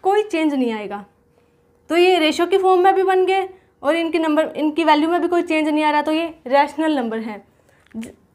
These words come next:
It means जितने भी इंटीजर्स होते हैं, ज़ीरो including zero, zero, plus minus one, plus minus two, plus minus three, ये सारे नंबर्स रैशनल नंबर होंगे।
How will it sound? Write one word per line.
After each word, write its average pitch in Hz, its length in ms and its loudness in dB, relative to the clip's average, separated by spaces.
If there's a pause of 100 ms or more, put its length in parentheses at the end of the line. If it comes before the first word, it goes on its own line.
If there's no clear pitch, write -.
(220)
It 359 160 -4
means 339 380 0
जितने 370 420 0
भी 392 140 2
इंटीजर्स 294 600 0
होते 240 220 -4
हैं, 208 380 -10
ज़ीरो 302 560 0 (260)
including 330 540 -2
zero, 254 320 0
zero, 311 320 2 (180)
plus 285 280 0
minus 269 400 -2
one, 339 260 -2 (120)
plus 269 260 -4
minus 262 320 0
two, 277 200 -2 (180)
plus 269 240 -2
minus 240 340 -6
three, 339 160 -4 (460)
ये 320 220 0
सारे 370 440 2
नंबर्स 262 500 -4
रैशनल 277 420 -2
नंबर 233 260 -6
होंगे। 202 340 -10